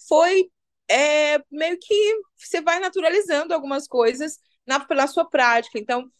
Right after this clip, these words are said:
eu via os meus pais, eu vou te contar rapidamente, assim, quais so-, foram algumas dessas referências. Os meus pais sempre acolheram pessoas que vinham do interior pra trabalhar aqui e não tinham onde morar. O meu pai veio morar em Be-, em Belo Horizonte aos treze anos,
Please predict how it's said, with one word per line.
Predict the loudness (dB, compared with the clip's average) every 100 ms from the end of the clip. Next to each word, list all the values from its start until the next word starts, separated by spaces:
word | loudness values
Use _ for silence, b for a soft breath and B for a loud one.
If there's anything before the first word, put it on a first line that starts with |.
| _ 2
eu | 2
via | 2 2 2
os | 2
meus | 0 -2 0
pais, | 0 2 2 0 -4
eu | -4
vou | -2
te | -4
contar | -4 -2
rapidamente, | -2 -2 0 -2 -2 -8
assim, | -10 -8 -8 -10 _ _
quais | 2 2 2
so-, | -4 0
foram | 0 0
algumas | -2 -2 -2
dessas | -2 -4
referências. | -2 -2 0 -2 -4 -8 -10 -12 -16 _ -6
Os | 0
meus | 4 4 6
pais | 2 2
sempre | 0 0
acolheram | 2 2 2 2
pessoas | 0 2 -2 -2
que | -6
vinham | -8 -6
do | -6
interior | -2 0 2 0
pra | -2
trabalhar | -2 0 2 2
aqui | 0 -4 -4 -6 -10 _ _ -4
e | -2
não | -2
tinham | -2 -2 -2
onde | -2 0
morar. | 2 4 2 -2
O | 0
meu | 2 2
pai | 2 0
veio | -4 -6
morar | -6 -4 -4 -4 -6
em | -8
Be-, | -4 -2 -4
em | -4
Belo | -2
Horizonte | -2 -6 -8 -6
aos | -6
treze | 0 0 0
anos, | -2 -2 -6 -14